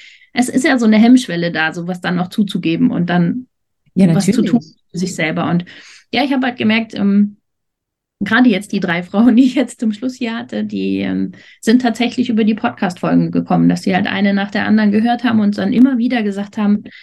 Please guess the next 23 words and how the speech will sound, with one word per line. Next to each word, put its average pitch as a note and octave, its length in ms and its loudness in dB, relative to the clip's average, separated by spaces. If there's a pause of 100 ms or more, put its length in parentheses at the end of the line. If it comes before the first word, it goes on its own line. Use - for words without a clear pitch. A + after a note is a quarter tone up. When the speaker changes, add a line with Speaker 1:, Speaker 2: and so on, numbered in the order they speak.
(340)
Speaker 1:
„Himmel, C#4+ 340 4
das G3+ 180 0
ist G#3+ 160 -6
ja A3+ 160 -2
wie A#3 120 2
bei A3+ 180 2
mir“, G#3 320 6
ne? A3 200 2
Oder F#3+ 220 -2
sich G#3 220 -2
halt G#3+ 120 2
einfach G3+ 260 -2
so A#3+ 200 4
wiedererkannt F#3+ 640 2
haben, G#3 120 2
dass F#3 140 -2
sie F#3 100 -6
dann A3+ 220 6
den A3+ 140 4
Mut A3 200 0
hatten G#3+ 260 -6
zu G#3 140 -10
sagen, F#3 420 -4